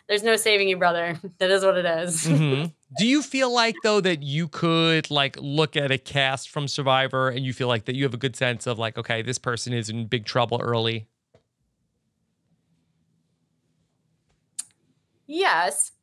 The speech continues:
Speaker 1: but I think that what's kinda cool about the new era is that I think so far, and obviously I'm biased, I, I think that it's defied that, you know, I, I, mm,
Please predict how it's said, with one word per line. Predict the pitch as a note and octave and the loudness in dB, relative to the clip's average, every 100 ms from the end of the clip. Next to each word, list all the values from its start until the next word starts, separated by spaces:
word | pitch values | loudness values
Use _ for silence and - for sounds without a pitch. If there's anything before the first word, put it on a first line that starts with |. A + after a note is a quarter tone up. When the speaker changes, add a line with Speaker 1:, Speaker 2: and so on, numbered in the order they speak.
| _ | _
Speaker 1:
but | A#3 A3+ | 2 4
I | A3+ | 2
think | A3+ A#3 | 0 0
that | A3+ G#3 G3 - _ _ | 2 4 2 -2 _ _
what's | F#3 G3+ F#3+ - | -4 -2 -2 -6
kinda | - G3+ | -6 -6
cool | F#3+ G#3 G3+ | -4 -2 0
about | F#3+ F#3 | 0 -2
the | F#3+ | -4
new | F#3 | -6
era | F3 F3+ F3+ E3+ | -2 0 2 0
is | E3+ E3 | -2 -6
that | - E3 - | -2 0 -2
I | F3 | -10
think | F3+ E3 - | -12 -14 -12
so | - G3+ A3 | -2 2 2
far, | C4+ E3 D#3+ D#3 E3+ G#3 - | 2 -2 -2 -2 -2 -2 -2
and | F3 | -6
obviously | E3+ F3 E3+ E3 E3 F#3 F3+ | 0 0 0 -4 -6 -2 -2
I'm | - F3+ G3+ | -2 -4 0
biased, | G#3 F3 E3+ E3 E3 F#3 G3+ - - - _ | 2 2 0 -4 -2 -2 -4 -16 -20 -20 _
I, | G3+ G3+ G#3 G3+ G3+ - _ _ | 2 4 4 2 0 -14 _ _
I | - G3+ G3 | 2 2 2
think | G3 F#3+ E3+ | 0 -2 2
that | F#3 F3+ F3 _ _ _ | 4 4 2 _ _ _
it's | F3 E3+ | -2 -2
defied | - F3 F3 E3 G#3+ C#4 | -6 -4 2 4 4 0
that, | E3 G#2 G2 - _ _ _ | 0 0 -2 -8 _ _ _
you | - F#3+ | -2 0
know, | F#3+ | 2
I, | F#3 F3+ C#3+ F#3+ - | 2 2 0 -2 -4
I, | |
mm, | G#3+ A3 | -10 -10